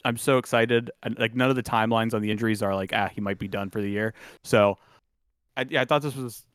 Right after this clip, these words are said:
I mean, you bring back Burks, you get a little bit of a, of a depth guy, go out there, hit a couple threes. <laughs> And then Bojan, man, get a little Bojan in the building.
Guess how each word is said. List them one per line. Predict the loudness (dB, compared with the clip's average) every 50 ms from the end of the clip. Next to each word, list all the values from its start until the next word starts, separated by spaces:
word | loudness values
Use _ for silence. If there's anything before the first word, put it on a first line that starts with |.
| _ _
I | -6
mean, | -2 -2
you | -2 0
bring | 0 2 4
back | 4 2 2 2 _
Burks, | 2 4 4 2 0 -4
you | -2
get | 0
a | 2
little | 2 2
bit | 0 0 0
of | 0 0 0
a, | 0 0 0 0 -2 -4 -8 -20 _ -6
of | -6
a | -4
depth | -2 -2 -4 -4 -4 -2
guy, | 0 2 2 2 0 -2 -6 _ _ _ _ _ _ _ _ _
go | -2 0
out | 0 0 -2
there, | -4 -4 -4
hit | -4
a | -6
couple | -6 -8 -10 -10 -8
threes. | -6 -6 -6 -6 -6 -8 -12 -16
<laughs> | -16 -10 -10 -8 -8 -8 -10 _ -6
And | -4 -2 0
then | 0 0 0 -2 -4 -6 -8 _ _ _ _ _ _ _ _ _ _ _
Bojan, | 0 0 2 0 -2 -4 -4
man, | -6 -8 -8 -8 -10 _ _ _
get | _ -10
a | -10
little | -8 -6 -6
Bojan | -6 -4 -6
in | -6
the | -6 -6
building. | -8 -8 -8 -10